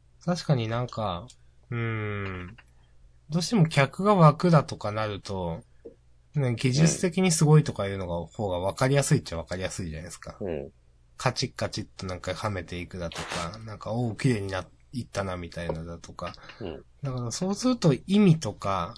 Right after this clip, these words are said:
Speaker 1: なんか、エモーショナルなところで、ちょっとどうなのっていうのはありますよね。
Speaker 2: うん。なんか、<clears throat> なんかなーって思っちゃうんだよね。
Speaker 1: うん。まあじゃあやっぱ音源リリースですね。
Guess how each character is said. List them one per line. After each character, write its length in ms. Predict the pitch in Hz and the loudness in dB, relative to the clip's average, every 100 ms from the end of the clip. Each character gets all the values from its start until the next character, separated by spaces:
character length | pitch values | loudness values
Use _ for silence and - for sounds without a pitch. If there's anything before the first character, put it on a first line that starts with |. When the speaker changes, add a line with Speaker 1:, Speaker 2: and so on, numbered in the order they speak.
| 165 | -6
Speaker 1:
な 220 | 139 110 | -4 -2
ん 80 | - | -4
か、 340 | 95 87 82 - - - _ _ _ - | -4 -4 -6 -18 -20 -20 _ _ _ -2
エ 100 | 139 | 6
モ 260 | 147 165 156 | 12 12 12
ー 20 | |
シ 160 | - 123 | 8 2
ョ 20 | |
ナ 140 | 104 | 0
ル 100 | 98 | -2
な 120 | 95 | -4
と 120 | 92 90 | -8 -8
こ 120 | 113 | -4
ろ 100 | 113 | -4
で、 260 | 98 87 - _ | -4 -6 -8 _
ち 100 | - | -8
ょ 40 | |
っ 20 | 98 | -8
と 160 | - | -6
ど 200 | 92 104 | -6 -4
う 40 | 110 | 0
な 100 | 110 | -2
の 120 | 82 | -4
っ 40 | |
て 140 | - 113 | -8 -6
い 40 | |
う 20 | |
の 80 | 104 | -6
は 40 | |
あ 60 | 82 | -6
り 80 | 90 | -6
ま 140 | 92 | -6
す 120 | - | -6
よ 80 | 80 | -8
ね。 120 | 76 90 | -10 -4
Speaker 2:
う 60 | |
ん。 100 | 85 76 76 - _ _ - _ _ _ _ _ - _ _ _ - - - _ _ _ _ - | -4 -4 -6 -16 _ _ -20 _ _ _ _ _ -20 _ _ _ -20 -20 -20 _ _ _ _ -20
な 160 | - | -20
ん 40 | - _ - | -20 _ -16
か、 280 | - 69 - - _ _ _ _ - | -6 -6 -6 -18 _ _ _ _ -12
<clears throat> 60 | - 160 156 - _ _ _ _ _ _ _ _ _ _ - | -8 -6 -8 -16 _ _ _ _ _ _ _ _ _ _ -6
な 100 | 101 | -4
ん 60 | 80 | -4
か 180 | - 78 | -4 -4
な 320 | 82 127 160 | -2 -2 -2
ー 40 | |
っ 40 | - | -4
て 60 | |
思 100 | 107 | -10
っ 40 | 123 | -6
ち 80 | 139 | -6
ゃ 60 | |
う 20 | |
ん 40 | 110 | -6
だ 60 | |
よ 60 | 90 _ | -12 _
ね。 140 | 135 - - _ _ _ _ _ 131 | -18 -18 -20 _ _ _ _ _ -6
Speaker 1:
う 80 | |
ん。 400 | 117 107 107 113 117 _ - - | -4 -6 -10 -14 -20 _ -12 -2
ま 100 | 123 | -2
あ 60 | |
じ 100 | 117 | 0
ゃ 40 | 123 | -2
あ 20 | |
や 80 | 156 | -2
っ 40 | |
ぱ 120 | 127 | -2
音 160 | 117 131 | 0 2
源 280 | 139 156 156 | 6 8 10
リ 100 | 165 | 8
リ 80 | |
ー 20 | 160 | 6
ス 120 | - | 4
で 80 | - | -4
す 120 | - | -10
ね。 220 | 92 - | -12 -14